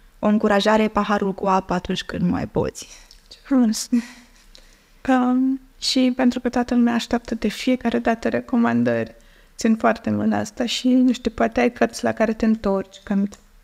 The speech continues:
Speaker 2: vrei să, nu știu, pur și simplu să recitești.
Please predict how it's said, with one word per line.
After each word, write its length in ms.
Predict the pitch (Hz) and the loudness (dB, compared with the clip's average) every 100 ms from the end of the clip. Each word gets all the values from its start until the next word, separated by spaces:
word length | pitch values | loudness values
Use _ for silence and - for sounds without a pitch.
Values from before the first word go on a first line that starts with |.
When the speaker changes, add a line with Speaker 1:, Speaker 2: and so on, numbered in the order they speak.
| _ - | _ -12
Speaker 2:
vrei 300 | - 214 208 | -2 0 0
să, 400 | 190 - - 214 - _ _ _ - | -2 -4 -4 -4 -6 _ _ _ -4
nu 180 | 233 214 | 0 0
știu, 340 | - - 220 - | -2 -6 -6 2
pur 160 | 247 | 4
și 100 | 247 | 4
simplu 320 | 226 208 196 220 | 2 -2 -2 -4
să 180 | - | -2
recitești. 600 | 196 185 - - - - | 0 -2 -4 -6 -6 -6